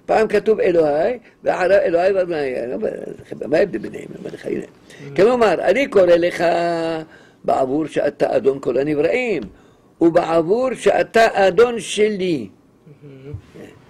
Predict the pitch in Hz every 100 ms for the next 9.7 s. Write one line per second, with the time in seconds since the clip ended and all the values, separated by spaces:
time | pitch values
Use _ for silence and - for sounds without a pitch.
0 | - _ _ - 185 214 202 196 185 175
1 | 196 247 269 254 - _ _ _ _ _
2 | _ - 143 175 226 190 202 269 - -
3 | - - - - - _ _ _ 196 -
4 | 285 - - _ _ _ _ - 117 127
5 | 196 233 277 311 277 220 196 214 - 214
6 | 240 214 208 208 214 214 214 208 214 208
7 | 220 220 214 185 214 240 233 147 - -
8 | - _ - 113 110 - - - - 127
9 | - 220 202 208 190 165